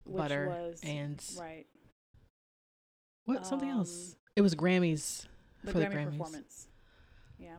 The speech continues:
Speaker 1: practice for that.
Speaker 2: <clears throat> And
Speaker 1: And
Speaker 2: the
Speaker 1: the Festa photos were, again, like, through the years. They were each
Speaker 2: It
Speaker 1: wearing an
Speaker 2: was.
Speaker 1: outfit from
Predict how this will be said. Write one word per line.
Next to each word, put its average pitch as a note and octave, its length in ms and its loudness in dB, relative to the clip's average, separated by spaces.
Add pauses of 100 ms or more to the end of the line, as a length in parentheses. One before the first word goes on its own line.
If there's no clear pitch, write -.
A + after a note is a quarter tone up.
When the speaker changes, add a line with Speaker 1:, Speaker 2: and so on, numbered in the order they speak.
Speaker 1:
practice F3+ 360 -12
for - 140 -14
that. D#3+ 220 -6
Speaker 2:
<clears throat> F#3+ 300 0 (320)
And E3 560 -2 (1040)
Speaker 1:
And G3 300 4
Speaker 2:
the F#3+ 60 0
Speaker 1:
the - 20 -8
Festa - 400 -2
photos F#3+ 600 -4
were, E3+ 480 -8 (240)
again, G3+ 280 -2
like, F#3 200 -8
through F#3+ 160 -6
the F3 80 -10
years. F3 380 -2
They F3+ 120 -6
were F3+ 60 -6
each F#3+ 180 -8
Speaker 2:
It E3 60 4
Speaker 1:
wearing C#3+ 300 2
an C#3 80 -6
Speaker 2:
was. F3+ 60 -4
Speaker 1:
outfit F3+ 380 -8
from E3+ 560 -12